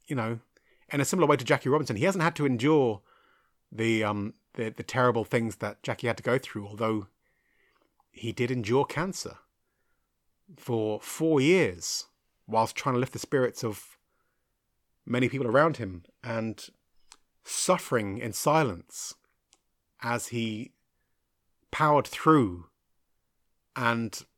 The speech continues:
you know, became a role model, um, and an inspiration for so many people.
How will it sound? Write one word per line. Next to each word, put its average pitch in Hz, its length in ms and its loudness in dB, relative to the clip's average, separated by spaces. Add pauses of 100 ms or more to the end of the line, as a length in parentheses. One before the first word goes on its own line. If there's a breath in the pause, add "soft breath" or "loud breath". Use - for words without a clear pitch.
(220)
you 143 100 -4
know, 101 140 -2
became 135 340 -4
a 127 60 0
role 147 280 6
model, 95 420 -4 (760)
um, 101 400 0
and 120 120 -2
an 127 60 4
inspiration 143 640 2
for 101 100 -10
so 143 140 0
many 135 140 2
people. 135 460 -6